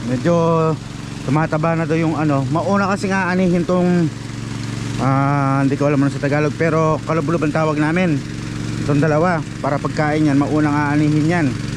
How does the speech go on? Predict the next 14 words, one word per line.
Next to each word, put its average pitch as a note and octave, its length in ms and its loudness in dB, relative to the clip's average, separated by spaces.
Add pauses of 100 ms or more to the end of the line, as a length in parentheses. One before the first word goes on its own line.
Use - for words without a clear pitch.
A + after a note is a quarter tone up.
(540)
kesa D#3 240 0
doon D#3+ 120 -2
sa D#3 360 0
triple D#3+ 400 0
two. G3+ 160 4 (3000)
Kaya B2+ 160 2
maghahagis D#3 480 -2
na D#3+ 160 0
pa, D#3+ 140 0 (420)
ah, D3+ 480 0
fertilizer C#3+ 560 0
mamaya. C#3+ 320 2 (3500)
Yan, C3 160 2
malakas A#2+ 260 0